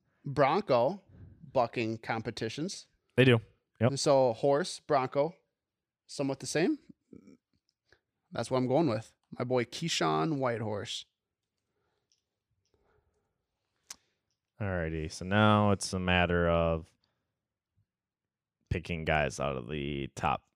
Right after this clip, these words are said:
Speaker 2: the next fifty. Let's go with, with the fifth overall pick in the Abilene Pro Bull Riding event.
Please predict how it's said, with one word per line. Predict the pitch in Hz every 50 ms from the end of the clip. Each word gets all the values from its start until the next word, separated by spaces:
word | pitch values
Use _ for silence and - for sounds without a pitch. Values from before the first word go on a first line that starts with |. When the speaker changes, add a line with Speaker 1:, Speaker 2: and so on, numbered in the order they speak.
| _ _ _ _ _ _
Speaker 2:
the | 95 85
next | 73 67 - - -
fifty. | - _ - - - - _ - 50 50 50 - - - - - - - - - _ _ _ _ _ _ _ _ _ _ _ _ _ _ _ _ _ _ _ _ _ _ _ _ _ _ _ _ _ _ _ _ _ _ _ _ _ _ _ _ _ _ _ _ _ _ - - _ - - - _ _ _ _ _ _ _ _ _ _ _ _ -
Let's | 120 127 - -
go | - 131 131 131 131 120
with, | 117 113 113 110 110 110 107 104 - _ _ _ _ _ _ _ _ _ _ _ _ _ _ _ _ _ _ _ _ _ _ _ _ _ _ _ _ _ _ _ _
with | 104 101 98 95 98 - - -
the | 101 98 95 92 87 87 85 85 - - - - - _ _ _ _ _ _ _
fifth | - 185 165 101 - - -
overall | - 80 - 82 80 78 69 69
pick | - - - 78 - -
in | 80 76
the | 73 76 73 - -
Abilene | 73 73 71 71 71 - - 73 82 76 76 76 76 73 73 78 - _ - _ _ _ _ _ _ _ _
Pro | - - 92 85
Bull | 78 76 78 80 78 78
Riding | 78 73 71 73 71 71 71 71
event. | 71 73 73 71 73 98 113 - - 76